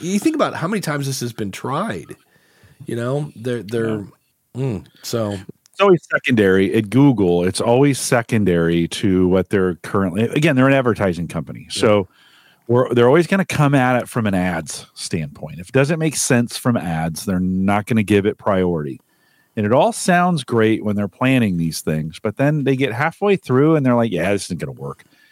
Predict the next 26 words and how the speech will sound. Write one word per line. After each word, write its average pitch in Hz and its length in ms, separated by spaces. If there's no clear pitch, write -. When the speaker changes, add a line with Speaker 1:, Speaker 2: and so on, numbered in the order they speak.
Speaker 2:
I 123 80
mean, 139 140
they 139 180
just, 139 520
they, 117 180
they, 117 280
they 110 220
don't, 123 440
<clears throat> - 80
they 110 420
don't 139 140
know 139 60
how 127 60
to 110 100
see 127 280
it - 140
through 104 440
all 90 140
the 92 80
way 95 160
to 90 80
the 71 200
end. 90 280
And 160 120
I 254 40
don't 320 200